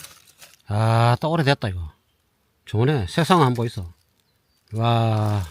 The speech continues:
두 개. 야, 좋다. 야.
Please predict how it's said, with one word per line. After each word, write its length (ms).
두 100
개. 100
야, 680
좋다. 360
야. 800